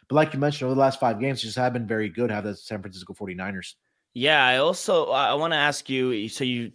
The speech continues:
Speaker 2: you said it, teasing it down. What do you, what are your thoughts on teasing the Cardinals up to maybe two scores, fourteen and a half?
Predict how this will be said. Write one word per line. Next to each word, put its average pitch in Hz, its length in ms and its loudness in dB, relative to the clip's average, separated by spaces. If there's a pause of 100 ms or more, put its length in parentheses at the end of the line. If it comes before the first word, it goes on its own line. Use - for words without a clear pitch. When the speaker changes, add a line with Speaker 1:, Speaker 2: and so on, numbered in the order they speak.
(160)
Speaker 2:
you 127 140 -8
said 135 260 0
it, 123 180 -4
teasing 131 420 -2
it 87 160 -4
down. 120 340 4
What 123 120 0
do 135 60 0
you, 139 140 0
what 127 140 -2
are 139 60 0
your 139 100 0
thoughts 123 340 0
on 110 180 -4
teasing 120 580 -2
the 101 180 -4
Cardinals 110 540 -2
up 104 280 -2
to 95 120 -8
maybe 101 260 -4
two 98 240 -4
scores, 95 320 -4
fourteen 104 480 -6
and 92 140 -6
a - 20 -6
half? 87 580 -10